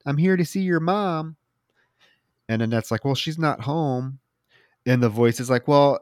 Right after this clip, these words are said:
she was expecting me. Can I leave a note?" And Annette's like, "Uh, sure." But she's, she thinks she's being smart because she leaves the chain on the door and only opens it a crack,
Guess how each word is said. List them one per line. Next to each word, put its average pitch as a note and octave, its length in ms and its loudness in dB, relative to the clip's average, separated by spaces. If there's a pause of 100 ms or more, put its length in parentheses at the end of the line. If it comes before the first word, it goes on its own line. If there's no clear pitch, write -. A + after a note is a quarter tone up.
(140)
she - 160 -2
was D#3+ 140 0
expecting G#3+ 560 -2
me. E3+ 120 2
Can E3 180 -2
I D#3 100 0
leave E3 280 0
a D#3 80 2
note?" E3 480 -2 (880)
And C#3 80 -4
Annette's D3+ 320 0
like, D3+ 180 -4
"Uh, F3+ 840 -2
sure." D3+ 640 -2
But C#3 140 -4
she's, - 360 -6
she - 160 -6
thinks F3+ 260 -4
she's D#3 200 -4
being C3 220 -2
smart G#2 380 -8
because - 200 -12
she - 140 -8
leaves A#2+ 260 -2
the A#2 100 -8
chain A2+ 340 -2
on F#2+ 80 -6
the F#2 80 -6
door F2+ 280 -8
and G2 80 -4
only G2+ 200 -4
opens G2+ 380 -6
it F2+ 80 -8
a E2+ 60 -10
crack, G2 420 -2